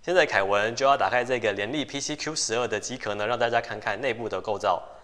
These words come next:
很特别是呢，这一个P C Q十二的开盖设计呢，是无螺丝的开盖设计，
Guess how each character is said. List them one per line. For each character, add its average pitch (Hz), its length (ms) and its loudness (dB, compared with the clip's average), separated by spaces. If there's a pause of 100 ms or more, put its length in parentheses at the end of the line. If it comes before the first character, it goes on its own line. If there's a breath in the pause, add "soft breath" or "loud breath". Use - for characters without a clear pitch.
(360 loud breath)
很 127 160 -4
特 156 160 0
别 123 160 0
是 147 220 -4
呢， 117 320 0
这 117 80 -2
一 113 100 -2
个 107 180 -2
P 143 140 -6
C 143 140 -4
Q - 180 -8
十 104 220 -4
二 120 160 2
的 92 120 -2
开 - 160 -2
盖 123 220 0
设 107 260 -6
计 104 200 -8
呢， 92 200 -8 (220 loud breath)
是 - 160 -4
无 107 160 -4
螺 117 180 2
丝 131 160 -4
的 113 140 0
开 107 160 -2
盖 104 140 2
设 101 200 -4
计， 92 220 -12